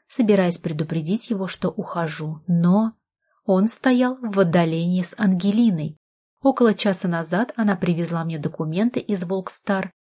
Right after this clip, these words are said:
но не было похоже, чтобы разговор у них шел о делах. Мешать я не стала, взяла телефон и ушла, никому ничего не сказав. Ветер теребил мое платье, пока я шла по улице.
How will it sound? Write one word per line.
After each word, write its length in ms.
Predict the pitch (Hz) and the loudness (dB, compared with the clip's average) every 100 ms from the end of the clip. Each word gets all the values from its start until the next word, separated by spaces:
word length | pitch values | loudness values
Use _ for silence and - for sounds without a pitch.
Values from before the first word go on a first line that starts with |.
| _ _ | _ _
но 160 | 196 226 | 2 4
не 220 | 302 254 | 4 2
было 220 | 160 151 | 2 -2
похоже, 640 | 151 165 - 233 277 180 - _ | -4 -6 -2 0 2 -2 -8 _
чтобы 360 | - - 165 175 | -6 -2 0 2
разговор 560 | 170 165 170 147 151 - | 0 0 -2 -2 -4 0
у 80 | |
них 180 | 190 208 | 0 0
шел 300 | - 185 160 | -2 -2 0
о 100 | 180 | -2
делах. 580 | 170 220 285 190 - - _ _ _ _ _ - | 0 2 2 0 -4 -14 _ _ _ _ _ 0
Мешать 500 | 208 208 - 339 - | 2 2 2 -2 2
я 160 | 185 190 | 2 4
не 120 | 175 | 2
стала, 560 | - - 180 170 170 - _ - | 0 -2 -4 -4 -8 -14 _ -4
взяла 380 | 196 208 190 190 | 2 4 4 2
телефон 540 | 190 180 180 262 320 - | 0 0 0 0 0 -2
и 100 | 247 | 0
ушла, 500 | 175 - - 165 165 175 | 0 -2 -6 -6 -6 -2
никому 520 | 180 175 180 175 285 - | -2 0 0 0 0 0
ничего 380 | 175 - 165 190 | -2 -2 -2 -2
не 120 | 175 | -2
сказав. 640 | - 160 156 156 156 - _ _ _ _ _ _ - | -2 -4 -6 -6 -8 -12 _ _ _ _ _ _ -2
Ветер 440 | 180 240 254 233 - | 2 2 2 -4 -4
теребил 400 | - 185 165 170 | -2 0 0 0
мое 260 | 165 165 160 | -2 -4 -4
платье, 560 | 165 175 247 - 240 | -4 -2 -2 -4 -8
пока 300 | - 190 180 | -4 -2 -2
я 60 | 170 | -4
шла 240 | - 175 | -4 -6
по 120 | 170 | -4
улице. 640 | 170 160 160 160 - 185 | -4 -4 -4 -8 -10 -12